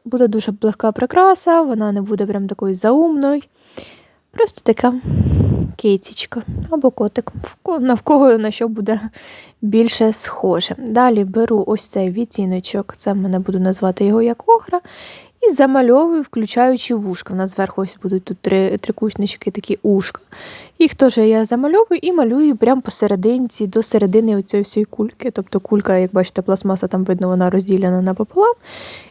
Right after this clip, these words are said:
І до цього моменту я все малюю ось цією охрою.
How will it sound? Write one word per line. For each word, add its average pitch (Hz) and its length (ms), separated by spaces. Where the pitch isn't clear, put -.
І 466 100
до 330 40
цього 247 260
моменту 262 360
я 285 200
все 220 220
малюю 202 460
ось 185 200
цією 208 440
охрою. 170 560